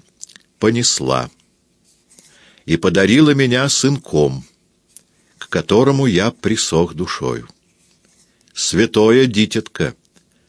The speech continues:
прелестнее на свете не бывало, и ещё, казалось, явившееся из дальних,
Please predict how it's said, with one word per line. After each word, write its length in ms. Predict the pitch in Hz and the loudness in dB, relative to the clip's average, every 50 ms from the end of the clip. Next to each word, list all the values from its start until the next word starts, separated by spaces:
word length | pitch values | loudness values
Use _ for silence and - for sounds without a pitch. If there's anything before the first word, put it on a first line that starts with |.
| _ _ _ _ _ - | _ _ _ _ _ -2
прелестнее 680 | 85 95 101 95 92 101 110 110 - - 120 117 117 117 | 2 2 4 4 4 4 2 2 0 -2 0 0 0 0
на 120 | 120 117 | -2 -2
свете 440 | - - - - 87 92 - - 107 | -4 -2 0 2 2 2 0 -2 -6
не 120 | 104 104 | -4 -4
бывало, 440 | 98 110 107 85 73 71 80 78 69 - _ _ _ _ _ _ _ _ _ _ _ _ _ _ _ | -4 -4 -2 -2 -2 -2 -2 -4 -8 -12 _ _ _ _ _ _ _ _ _ _ _ _ _ _ _
и 100 | - - | -8 -4
ещё, 600 | 76 76 71 - - - - - 92 107 120 143 147 | -2 -2 -2 -2 -4 -4 -2 0 0 2 2 2 0
казалось, 760 | - 135 127 113 95 95 113 120 120 123 - - - - - _ _ - - - | 0 0 -2 0 0 0 0 0 0 -2 -4 -4 -6 -8 -12 _ _ -20 -16 -10
явившееся 1000 | - 67 80 87 82 90 113 120 - - - 117 117 120 113 - - 110 107 107 | -4 0 2 2 4 2 0 0 -2 -4 -2 0 0 0 0 0 0 2 2 2
из 320 | - - 101 90 78 71 | 2 0 -2 -4 -4 -4
дальних, 600 | 65 - 82 95 101 104 104 107 110 - - - | -4 -4 -2 -2 -2 -2 -4 -6 -8 -10 -12 -20